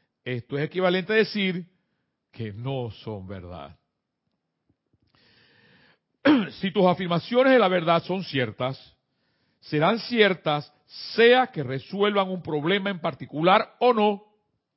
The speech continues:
sea que la victoria llegue antes de tiempo, a la hora prevista o después de la hora.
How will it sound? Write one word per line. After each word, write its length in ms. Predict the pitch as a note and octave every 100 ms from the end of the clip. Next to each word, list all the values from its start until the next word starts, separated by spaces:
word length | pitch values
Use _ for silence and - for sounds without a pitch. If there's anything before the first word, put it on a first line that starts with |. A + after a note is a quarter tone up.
| _ _ _ _ _ _ _ _ _ _ _
sea 720 | _ - - G#3 G3 F3+ - _
que 120 | D3+
la 100 | C#3+
victoria 640 | C3+ B2+ _ F#3+ F#3+ E3+
llegue 360 | D#3+ E3 D#3+ D#3+
antes 300 | D3+ C#3 D#3
de 140 | C3+
tiempo, 580 | C3 A3 B3 G#3+ C4+ B3+ _ _ _ _ _ _ _ _ _ -
a 160 | D3
la 140 | C#3+ C#3+
hora 220 | D3 C#3+
prevista 760 | B2+ D3+ A#3 - - G3 E3+ _ _ _ _ _ _ _ -
o 180 | D#3+
después 640 | C#3+ B2 - _ - G#3 E3+
de 80 | C3+
la 160 | A2+
hora. 400 | G2+ F2+ D#2 D#2